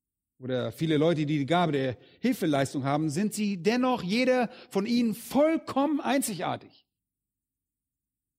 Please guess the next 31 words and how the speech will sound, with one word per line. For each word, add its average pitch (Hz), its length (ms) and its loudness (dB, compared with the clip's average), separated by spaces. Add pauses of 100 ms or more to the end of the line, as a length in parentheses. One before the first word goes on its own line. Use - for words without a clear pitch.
(420)
Und 127 80 -14
das 131 120 -6
liegt 151 180 -2
daran, 160 320 2
dass 131 140 -2
jedem 160 240 0
von 143 120 -4
uns 165 420 -2
ein 147 200 -2
Maß 151 440 -2 (180)
des 127 240 -10
Glaubens 143 500 -4
zugeteilt 117 640 -12
wurde. 101 240 -20 (1900)
Von 113 140 -20
welchem 139 200 -2
Glauben 147 300 2
redet 151 260 0
er 151 80 0
hier? 175 340 0 (240)
Nun, 120 260 -14
das 113 120 -18
ist - 60 -20
kein 165 220 -4
rettender 151 400 -6
Glaube, 107 260 -12
denn 117 160 -8
rettender 147 320 -4
Glaube 143 380 -2
wird 160 180 -4
nicht 156 260 -4